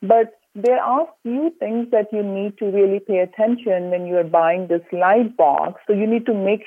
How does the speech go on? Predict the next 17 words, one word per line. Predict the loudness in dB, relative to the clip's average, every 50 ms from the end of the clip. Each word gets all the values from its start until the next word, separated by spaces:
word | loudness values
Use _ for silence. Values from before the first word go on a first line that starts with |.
| -4
sure | 2 4 4 6 6 6 6 4 2 -2 -8 _ _ _ _ -2
that | 0 0 0 0
it | 0 0
is | 0 0 0 0
designed | -2 0 0 2 2 2 2 2 0 0 0 0 -2 -4 -4 -6 _
to | -6 -6 -4 0
filter | 2 2 2 2 2 2 2
out | 4 2 2 2 2 2 2 0 -2 -6 -8 -2
harmful | 0 0 2 0 -2 -4 -4 0 2 4 4 4 4 2 0
ultraviolet | -2 -2 0 0 0 2 2 2 4 4 2 2 0 -2 -4 _ _ _ _ _ _ _ -2
light. | 2 4 4 4 4 4 2 2 0 -4 -6 -2
And | 0 2 4 4 4 2 2 -2 -4 -10 _ -20 -20 -20 _ _ _ _ _ _ -4
the | 0 0 2
typical | 2 0 0 0 2 2 2 2 2
recommendation | 2 2 2 2 -2 -4 -4 -4 -6 -8 -6 -4 -2 -2 -2 -2 -6 -6 -8 -8 -6 -6 -4 -4 -4 -4 -4
to | -6 -8
use | -8 -6 -6 -6 -6 -4 -4 -4 -4 -6 -8